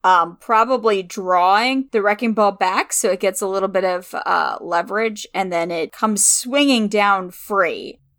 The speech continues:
And my hope is that th-, whatever extra effect is that when it comes down, it, like, murders a whole bunch of kindred. I just want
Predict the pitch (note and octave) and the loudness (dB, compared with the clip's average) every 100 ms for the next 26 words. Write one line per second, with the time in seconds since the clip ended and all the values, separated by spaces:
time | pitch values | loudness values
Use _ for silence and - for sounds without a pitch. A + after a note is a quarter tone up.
0 | - G#3+ G#3+ G3+ G3 - C#4+ F#4 G4 D4+ | -2 2 2 2 0 -2 0 0 0 0
1 | A#3 A#3 G#3+ G3 - - F#3 G#3+ A3 G#3 | 2 4 4 4 0 -10 -10 0 2 4
2 | A#3 C#4 C4+ A#3+ A#3+ - C4+ G#3 F#3+ - | 4 2 2 0 -2 -4 0 0 0 0
3 | G#3 C4 A#4 - - - _ _ _ - | 0 0 -2 -8 -14 -14 _ _ _ -8
4 | A3+ G#3+ A3 A3+ A#3 G3+ - C4+ C#4 B3 | -4 2 2 2 0 0 0 0 2 0
5 | G3 A3 A3+ G#3+ G3+ F#3 F3 - - G3+ | 0 0 4 4 4 4 0 -8 0 2
6 | G3+ - G3+ G3 F3+ D#3+ D#3 - - - | 2 -2 -8 0 0 0 -4 -10 -20 -20
7 | _ _ _ G#3 F#3+ G3 G3+ G#3 G3+ G3 | _ _ _ -8 -6 0 2 4 2 0
8 | G3 F3+ - G#3 F3+ F3+ F#3 - G#3 - | -2 -4 -4 -4 -2 -4 -4 -8 -10 -12
9 | - G3+ G#3 G3+ - G#3 - _ _ _ | -16 -12 -12 -14 -14 -14 -14 _ _ _
10 | _ _ - G3 G3+ G3+ - F#3+ | _ _ -2 0 0 -4 -6 2